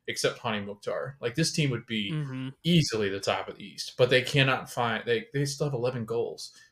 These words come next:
Speaker 1: Like, there's so many teams above them in goal scoring that shouldn't have any right to be above them in goal scoring, like a Toronto. Um, I'd say even, like, Montreal, uh, or not Montreal, uh,
Speaker 2: I was
Speaker 1: Charlotte
Speaker 2: gonna
Speaker 1: is
Speaker 2: say,
Speaker 1: up
Speaker 2: what
Speaker 1: there.
Speaker 2: are
Speaker 1: I was
Speaker 2: you
Speaker 1: like, "Not
Speaker 2: looking
Speaker 1: Montreal,
Speaker 2: at?
Speaker 1: sorry." I was like, "The wrong," <laughs> I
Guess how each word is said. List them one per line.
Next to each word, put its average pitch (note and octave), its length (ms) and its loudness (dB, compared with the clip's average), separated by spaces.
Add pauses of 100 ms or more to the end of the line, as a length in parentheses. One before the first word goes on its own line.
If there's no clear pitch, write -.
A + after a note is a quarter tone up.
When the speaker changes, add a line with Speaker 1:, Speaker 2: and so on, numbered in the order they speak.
Speaker 1:
Like, B2+ 120 -2
there's C3+ 200 4
so E3 200 6
many D#3 200 8
teams D3 340 2
above B2 340 2
them G#2+ 200 -6
in A2+ 100 -10
goal B2 260 4
scoring F#2+ 480 -8 (220)
that - 160 2
shouldn't C#3+ 420 2
have A#2+ 200 2
any A#2 380 2 (160)
right B2 320 6
to A2 80 -14
be A2 100 -2
above G#2 280 -4
them G2+ 140 -8
in G2 80 -8
goal G2 220 -10
scoring, G#2+ 300 -4
like A2 180 0
a A#2 80 6
Toronto. G2+ 640 0 (380)
Um, G2+ 420 2
I'd A2 180 2
say A2 140 6
even, G#2+ 340 -2 (120)
like, - 360 -4 (480)
Montreal, A#2 1040 4
uh, A#2+ 240 0
or B2 120 2
not G#2+ 240 -2
Montreal, G2 440 -2
uh, B2 40 2
Speaker 2:
I A#2 80 4
was - 100 -2
Speaker 1:
Charlotte B2+ 420 4
Speaker 2:
gonna - 120 2
Speaker 1:
is A#2 80 0
Speaker 2:
say, B2 80 6
Speaker 1:
up E3 60 2
Speaker 2:
what E3+ 80 2
Speaker 1:
there. C3 80 4
Speaker 2:
are - 100 4
Speaker 1:
I - 20 10
was C#3+ 120 10
Speaker 2:
you D3 40 12
Speaker 1:
like, C3+ 140 8
"Not C3+ 140 8
Speaker 2:
looking D#3+ 200 6
Speaker 1:
Montreal, D#3 140 10
Speaker 2:
at? D3+ 80 2
Speaker 1:
sorry." G#2 180 2 (320)
I B2 200 12
was B2 100 10
like, B2 180 6
"The A#2+ 100 4
wrong," B2 160 8
<laughs> A2 120 2
I F3 540 6